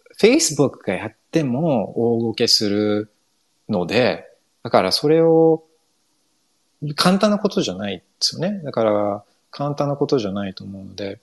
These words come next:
で、まずこれがどう、どうなっていくかっていうことだとは思うんですけど、だからそこに関して、なんかあんまり議論してもしょうがないと思うんですけど、単純に、単純に、さっきの話ともちょっと関連するんですけど、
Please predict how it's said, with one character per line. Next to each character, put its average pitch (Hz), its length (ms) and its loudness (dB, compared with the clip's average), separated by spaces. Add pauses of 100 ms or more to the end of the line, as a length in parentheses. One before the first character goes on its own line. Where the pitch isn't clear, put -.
(640)
で、 170 320 2 (680)
ま 156 200 -6
ず 127 100 -8
こ 135 120 0
れ 135 60 2
が 131 120 4
ど 117 220 2
う、 - 40 -10
ど 120 160 0
う 110 40 -2
な 95 80 -6
っ - 60 -18
て 101 120 -4
い 95 40 -6
く - 60 -18
か 92 220 -4
っ - 140 -18
て 98 120 -8
い 101 180 -2
う 104 280 -2
こ - 120 -16
と - 120 -10
だ 104 100 -4
と 101 160 -8
は 98 80 -6
思 107 200 -10
う - 20 -10
ん 98 80 -10
で 92 100 -10
す - 60 -4
け 113 100 -8
ど、 117 320 -2 (240)
だ - 60 -14
か - 60 -20 (260)
ら 135 80 6
そ 185 120 -2
こ 254 220 2
に 269 100 0
関 254 200 0
し - 80 -6
て、 208 260 2 (400)
な 135 140 -6
ん - 20 -4
か 110 80 -2
あ 104 40 0
ん 107 40 -2
ま 110 80 -2
り 107 80 -2
議 113 80 0
論 104 160 -2
し - 80 -12
て 110 80 -8
も 104 60 -6
し 104 100 -6
ょ 110 40 -2
う - 20 -2
が 110 80 -2
な 107 80 -2
い - 20 -8
と 98 80 -10
思 98 80 -4
う 98 40 -4
ん - 0 -
で 95 40 -6
す - 40 -6
け 104 60 -6
ど、 95 40 -10
単 196 240 0
純 214 180 2
に、 208 240 0
単 170 240 -6
純 180 180 -2
に、 180 280 -4 (1600)
さ - 140 -2
っ 131 60 -2
き 117 100 -6
の 101 80 -4
話 107 300 -6
と 107 100 -8
も 101 100 -6
ち 98 120 -8
ょ - 20 -6
っ - 20 -6
と - 120 -10
関 107 180 -10
連 104 140 -6
す 107 120 -4
る 107 60 -6
ん 98 40 -6
で 95 60 -6
す - 60 -8
け 131 80 -6
ど、 180 340 -2